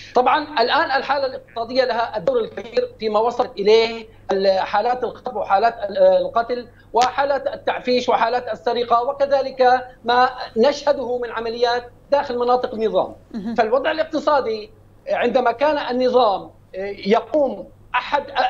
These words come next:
Speaker 1: تقوم إحدى الدول كالإمارات مثلًا أو إيران أو حتى بعض الدول بالخفاء تقوم بت-، بتمويله بالموارد المالية، لا يستطيع في أثناء هذا مد عناصره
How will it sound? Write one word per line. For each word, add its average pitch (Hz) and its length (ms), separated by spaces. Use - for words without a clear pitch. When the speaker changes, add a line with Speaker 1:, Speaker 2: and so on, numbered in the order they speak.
Speaker 1:
تقوم 285 340
إحدى 285 200
الدول 214 360
كالإمارات 254 680
مثلًا 196 540
أو 247 120
إيران 262 440
أو 262 120
حتى 214 460
بعض 269 220
الدول 247 340
بالخفاء 247 720
تقوم 269 320
بت-، 254 400
بتمويله 233 960
بالموارد 294 600
المالية، 254 640
لا 311 120
يستطيع 277 480
في 240 200
أثناء 233 220
هذا 269 480
مد 233 440
عناصره 285 760